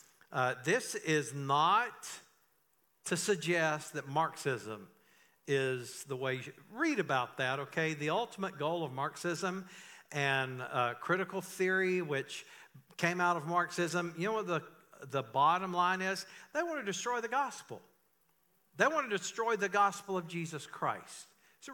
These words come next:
read about it. Read far enough and deep enough to understand, all right?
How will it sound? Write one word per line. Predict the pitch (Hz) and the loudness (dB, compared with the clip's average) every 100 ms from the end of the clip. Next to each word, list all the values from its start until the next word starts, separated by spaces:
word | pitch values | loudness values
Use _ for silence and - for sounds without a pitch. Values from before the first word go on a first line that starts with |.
| 226 | 0
read | 349 339 | 2 4
about | 202 139 104 | 4 2 2
it. | 117 | 0
Read | 147 262 | 2 2
far | - 269 269 302 | 2 4 6 6
enough | 254 208 220 | 4 2 0
and | 185 | 0
deep | 226 226 | -2 0
enough | 170 139 135 | 0 2 0
to | 156 | -4
understand, | 143 131 - 131 104 - - | -6 -8 -4 -4 -6 -16 -4
all | |
right? | 123 131 | 0 0